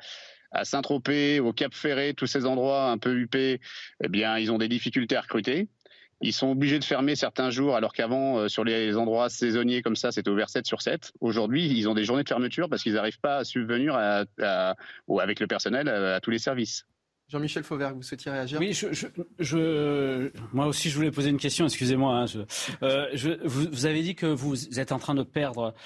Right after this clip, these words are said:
Speaker 3: euh, les gens qui travaillent en cuisine parce qu'ils partent à l'étranger. Est-ce que, euh, il y a des gens qui arrivent de l'étranger pour travailler en cuisine à Paris ? Est-ce qu'ils sont attirés,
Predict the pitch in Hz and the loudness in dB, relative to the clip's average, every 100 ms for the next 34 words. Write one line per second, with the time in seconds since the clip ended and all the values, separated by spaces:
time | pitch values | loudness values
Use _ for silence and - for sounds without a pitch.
0 | - - 120 117 120 120 139 131 - 123 | -18 -8 -2 0 0 0 -2 -4 -4 -2
1 | 127 123 127 117 135 117 104 - 107 131 | 0 -2 -2 0 2 0 -2 -6 -6 -6
2 | - 117 - 120 139 240 180 160 - 220 | -4 -4 -2 0 0 0 -2 -2 0 0
3 | 156 - - - - 143 147 147 143 139 | 0 -6 -20 -18 -4 0 2 2 0 -2
4 | 156 139 135 135 220 185 156 139 147 143 | -2 -2 0 0 0 -2 -2 -2 -2 -2
5 | 139 151 214 143 - - 151 156 139 - | -2 0 -2 -4 -4 -2 0 0 -2 -4
6 | 139 214 - 165 147 160 120 - - 139 | -2 -2 0 -2 -2 -2 -4 -4 -4 -2
7 | 135 147 | -2 -4